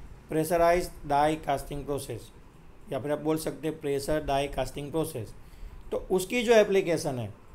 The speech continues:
किसकी, Pressure die casting process की जो application है वो हमने बाकी रखी थी last lecture में, तो उसको continues करेंगे।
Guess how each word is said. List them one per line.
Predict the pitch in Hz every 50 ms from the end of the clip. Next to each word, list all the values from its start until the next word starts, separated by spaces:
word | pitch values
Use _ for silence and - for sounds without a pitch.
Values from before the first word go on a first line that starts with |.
| - - - - - - - - - - - - - - -
किसकी, | 170 165 160 - 175 165 165 175 180 - - - - - - - - -
Pressure | - 143 151 151 151 - 180 170 180 170
die | 156 151 151 160 156
casting | 156 - 143 139 - - 156 156 147 123
process | 147 139 131 139 143 139 139
की | - 151 139
जो | 135 147
application | 131 123 113 123 139 135 135 127 120 110 - 135 123
है | 123 131 139 165 202 - - - - - - - - - - - - - -
वो | - 143 151 175
हमने | 180 170 170 170 175 170
बाकी | 160 151 151 151 165 170
रखी | 160 156 160 160 160
थी | 156 170 190 196 196 - - - - - - - - - - - - - -
last | 135 139 143 139 143
lecture | 143 139 143 - 151 151
में, | 156 156 156
तो | 170 156
उसको | 143 - - 180 170
continues | 170 - 156 156 - 160 160 165 156 160
करेंगे। | - 165 156 160 165 165 175 202 208